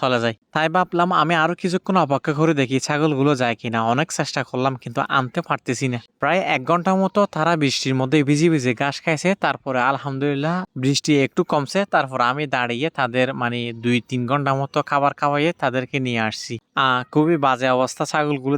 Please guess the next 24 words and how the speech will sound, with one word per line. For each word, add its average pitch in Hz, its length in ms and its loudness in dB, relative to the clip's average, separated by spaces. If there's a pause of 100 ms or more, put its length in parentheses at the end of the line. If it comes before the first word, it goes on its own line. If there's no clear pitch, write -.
দেখতে, 127 180 -4 (120)
দেখেন 135 280 -2
কি - 80 -2 (100)
অবস্থা 117 300 -2
হয়ে 135 160 2
গেছে, 135 180 -2 (200)
বিশেষ 127 260 -4
করে 143 140 2
ছাগলের 139 460 0
বাচ্চাগুলো। 123 460 0 (220)
আলহামদুলিল্লাহ 151 640 2
আমার 170 220 0
একটা - 220 -4
জিনিস 156 180 0 (160)
অনেক 156 200 4
বেশি 156 180 0 (100)
আনন্দ 135 240 -2 (120)
লাগতেছে, 131 380 -4 (160)
ছাগল 156 440 0 (160)
যে 156 120 2 (360)
পানিতে 139 400 0
নেমে 127 320 0 (120)
বৃষ্টির - 300 0
মধ্যে 131 240 2